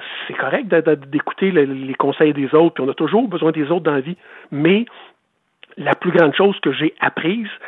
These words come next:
et que j'ai développée en perdant la vue, c'est de me centrer sur moi.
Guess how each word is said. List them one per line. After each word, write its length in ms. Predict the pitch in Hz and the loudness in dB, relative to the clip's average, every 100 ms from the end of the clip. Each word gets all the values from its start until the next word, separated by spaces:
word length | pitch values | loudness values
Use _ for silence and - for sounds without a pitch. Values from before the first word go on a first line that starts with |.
| - - _ | -18 -20 _
et 160 | 175 202 | 2 2
que 140 | 190 | 2
j'ai 160 | 147 139 | 0 -2
développée 540 | 139 165 165 135 180 | 0 2 2 2 2
en 60 | 180 | 0
perdant 300 | - 127 143 | 0 -2 -2
la 140 | 135 | -2
vue, 200 | 127 175 202 | -4 -4 -2
c'est 100 | 147 | -2
de 80 | 139 | -2
me 100 | 135 | -4
centrer 360 | - 143 - 180 | -2 -4 -2 -4
sur 220 | - 127 | -4 -6
moi. 300 | 131 151 | 0 2